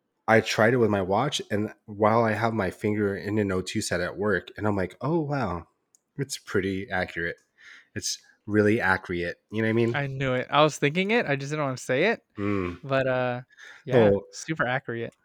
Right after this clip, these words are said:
Speaker 1: Super accurate. I don't know where we came, where we came up with that, Randy, but you and I,
Speaker 2: Yeah.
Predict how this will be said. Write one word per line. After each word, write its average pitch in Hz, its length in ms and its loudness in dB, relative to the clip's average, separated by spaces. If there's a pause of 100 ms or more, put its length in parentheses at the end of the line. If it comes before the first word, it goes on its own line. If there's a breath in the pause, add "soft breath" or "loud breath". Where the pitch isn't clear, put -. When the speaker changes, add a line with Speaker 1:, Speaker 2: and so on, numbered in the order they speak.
(160)
Speaker 1:
Super 117 420 0
accurate. 90 340 -2
I 120 120 4
don't 120 100 8
know 117 80 6
where 110 160 8
we 104 100 4
came, 107 280 2 (100)
where 113 160 6
we 113 80 8
came 104 220 2
up 98 120 0
with 90 120 0
that, 87 220 -2
Randy, 90 260 -4
but 87 200 -6
you 104 160 2
and 95 120 2
I, 95 100 2
Speaker 2:
Yeah. 127 340 2